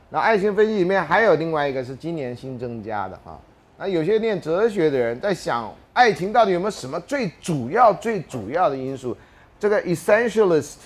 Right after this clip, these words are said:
就像精油一样，最精华、最精华的东西啊，这叫 essentialist。我不知道该如何分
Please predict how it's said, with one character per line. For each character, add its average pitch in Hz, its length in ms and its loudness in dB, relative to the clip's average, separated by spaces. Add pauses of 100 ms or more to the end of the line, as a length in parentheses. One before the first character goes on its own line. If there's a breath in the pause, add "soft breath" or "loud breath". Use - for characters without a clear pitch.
(140 loud breath)
就 202 140 -6
像 175 320 -2
精 214 320 -2
油 151 240 2
一 143 80 -6
样， 127 180 -2 (300)
最 214 240 -4
精 233 340 -4
华、 120 240 -8
最 185 240 -4
精 160 300 -6
华 95 160 -6
的 104 100 -6
东 101 220 -10
西 - 200 -20 (200)
啊， 67 260 -12
这 123 140 -12
叫 123 140 0
essentialist。 123 640 -6 (260 loud breath)
我 120 100 -4
不 127 80 -8
知 - 20 -12
道 175 100 6
该 175 160 4
如 160 160 0
何 160 80 4
分 175 260 -4